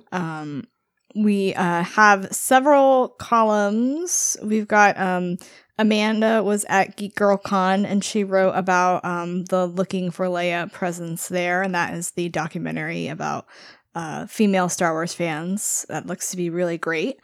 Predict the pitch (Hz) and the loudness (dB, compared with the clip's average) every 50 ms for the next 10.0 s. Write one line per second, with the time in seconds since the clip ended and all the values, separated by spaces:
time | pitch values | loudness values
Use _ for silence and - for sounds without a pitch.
0 | - - - - - - _ _ - 208 196 185 180 170 170 170 - - - _ | -20 -20 -20 -20 -20 -20 _ _ 0 2 2 2 2 0 0 -2 -4 -6 -10 _
1 | _ _ _ _ _ _ _ - - 220 220 226 220 208 165 180 196 196 - 233 | _ _ _ _ _ _ _ 0 4 6 8 8 8 8 8 6 6 4 2 0
2 | 220 - - 214 196 196 190 - - 202 185 - - 180 175 175 175 175 - - | -2 0 0 2 2 2 2 2 0 -2 -2 0 -2 -2 0 -2 -2 -4 -4 -6
3 | - 180 170 - - 190 175 175 170 165 165 165 160 - - 185 175 175 170 170 | -6 -6 -4 -4 -4 -4 -2 -2 -2 -2 -2 -4 -6 -8 -8 -6 -4 -2 -2 -2
4 | 170 170 - - - - - _ - 185 190 190 190 185 185 180 180 180 175 185 | -2 -4 -6 -8 -8 -10 -10 _ -8 -6 -4 -2 -2 -2 -2 -2 -2 -2 -2 0
5 | 185 180 180 180 180 - 185 180 180 180 180 170 180 180 220 277 320 330 330 320 | 0 0 2 0 0 0 0 0 0 0 0 -2 0 2 4 6 6 6 6 6
6 | 302 294 294 285 277 285 285 277 - - - 202 196 190 190 190 185 185 180 170 | 6 6 6 6 4 4 2 0 -2 0 2 2 4 4 2 0 0 0 0 0
7 | 170 165 165 165 175 - - - - - - - _ _ - 233 226 - 233 220 | -2 -2 -4 -6 -6 -8 -12 -20 -20 -20 -20 -20 _ _ 0 0 2 4 4 4
8 | 214 208 208 208 - - 214 208 208 208 - 214 196 - - 196 185 185 185 185 | 4 4 4 0 0 0 0 0 0 0 -2 -2 -2 0 0 0 2 2 2 2
9 | 180 180 180 175 175 - - - _ - 214 - - 196 185 185 - - - - | 2 0 0 -2 -4 -6 -10 -16 _ -20 -18 -8 -2 -2 0 0 -2 -4 -10 -14